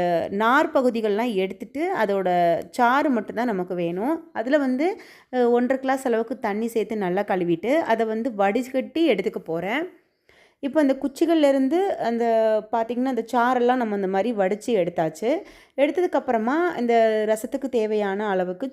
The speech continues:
சின்னதா ஒரு நெல்லிக்காய் சைஸ் அளவுக்கு புளி எடுத்து அந்த முருங்கையை நல்லா அரைச்சிட்டு நம்ம சாறு பிழிஞ்சு வச்சுருக்கோம் இல்லையா, அதுலேயே ஊற வச்சுக்கலாம். பாருங்க, இவ்வளோ சக்கை நமக்கு இருக்கு.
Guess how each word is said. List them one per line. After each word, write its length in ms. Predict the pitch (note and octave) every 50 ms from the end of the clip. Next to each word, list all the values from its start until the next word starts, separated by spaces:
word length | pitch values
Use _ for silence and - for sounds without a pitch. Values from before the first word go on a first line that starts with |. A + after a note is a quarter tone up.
| - -
சின்னதா 360 | C4+ C4 C4 B3 B3+ C#4+ C#4+
ஒரு 160 | C4 A3 G3
நெல்லிக்காய் 440 | F#3+ F#3+ G3 G#3 G#3 - A3+ G#3 G3 -
சைஸ் 220 | F#3 F3+ F3+ -
அளவுக்கு 400 | F#3 F3+ F3 F3+ F3 - C#4 D4
புளி 300 | C#4 - C4+ C4 C4 C4+
எடுத்து 480 | B3 G#3 F3 E3+ - A3 C4 E4+ G#4+ - - - - - -
அந்த 200 | - A#3+ A#3+ A#3+
முருங்கையை 540 | A#3 A#3 C4+ D4+ D#4+ E4 E4 E4 D4+ C4+ B3
நல்லா 480 | A3+ G#3+ G#3 G#3+ A#3+ A#3+ A3+ G#3 G#3 G#3
அரைச்சிட்டு 280 | G#3+ G#3+ - A#3 A#3
நம்ம 220 | A3+ A3+ G3+ G3 F#3
சாறு 320 | F#3+ - G#3+ G#3 A3 A#3 A3+ -
பிழிஞ்சு 20 |
வச்சுருக்கோம் 560 | G#3+ G3 G3+ G3 F#3 F3 - G3 - G3 F3+
இல்லையா, 420 | F3+ F3 E3+ F3 G#3 A3 G#3 F#3+ F#3+
அதுலேயே 40 |
ஊற 500 | F#3 G3+ F#3 F#3+ B3 C4+ A#3+ G3+ F#3 F3
வச்சுக்கலாம். 400 | E3 D#3+ - - - E3 E3 G3+
பாருங்க, 360 | F3+ G#3 G3+ G3+ G3+ G3+ A3+ C#4
இவ்வளோ 380 | C#4 A3+ F#3 F#3 A3+ A#3 A#3
சக்கை 340 | A3+ - F#3 F#3 - - B3+
நமக்கு 280 | A#3+ G#3 F#3+ F3+ - F3
இருக்கு. 460 | E3+ E3 E3 - F3+ G#3+ C#4 E4